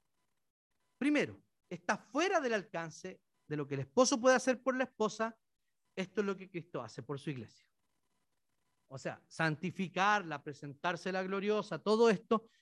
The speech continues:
no está al alcance del esposo. Pero ¿qué está diciendo entonces con esto? Si está comparando la relación o el amor que Cristo manifiesta por su iglesia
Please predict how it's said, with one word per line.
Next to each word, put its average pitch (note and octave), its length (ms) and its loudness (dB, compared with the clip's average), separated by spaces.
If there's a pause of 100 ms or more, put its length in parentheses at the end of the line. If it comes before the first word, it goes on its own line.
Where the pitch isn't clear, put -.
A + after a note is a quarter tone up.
(120)
no G3+ 100 4
está C#4+ 200 8
al D4 60 12
alcance G3 440 4
del F#3 140 0
esposo. - 440 -12 (1300)
Pero B3+ 200 2
¿qué E4+ 180 2
está - 260 0
diciendo D4 360 -2
entonces D4+ 460 -2
con B3 160 -4
esto? C3 420 -8 (300)
Si - 100 -10
está G#3 240 -2
comparando C4 800 2 (220)
la D#3 120 -2
relación D3+ 680 -2 (100)
o C3+ 100 -6
el C3+ 80 -2
amor G3 300 4
que D#4 140 0
Cristo A#3+ 500 0 (180)
manifiesta G3 540 -2
por B3+ 140 -4
su - 100 -8
iglesia F#3+ 480 -4